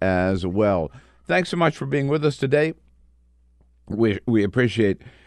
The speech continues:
your making us the first stop of the day. Uh, it's a good place to, uh, show up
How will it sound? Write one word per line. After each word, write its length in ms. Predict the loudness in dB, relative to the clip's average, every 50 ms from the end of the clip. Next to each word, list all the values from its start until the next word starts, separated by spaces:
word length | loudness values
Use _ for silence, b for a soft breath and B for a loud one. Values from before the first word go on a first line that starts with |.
| B B
your 200 | -2 0 0 2
making 340 | 4 2 2 2 2 2 2
us 140 | 2 0 0
the 80 | -2 -2
first 340 | 0 2 0 0 2 -2
stop 420 | -6 -2 0 2 2 2 0 -2 -6 -2
of 180 | 0 0 0 0
the 140 | -2 -4 -2
day. 420 | 0 0 0 2 2 0 -2 -2
Uh, 160 | -2 -2 -2
it's 80 | -2 -2
a 40 | -4
good 180 | -6 -6 -4
place 280 | -2 0 0 0 0 -2
to, 300 | -2 0 0 2 2 0
uh, 260 | -2 -2 -2 -2 -4
show 300 | -6 -2 -2 0 0 2
up 160 | 0 -2 -4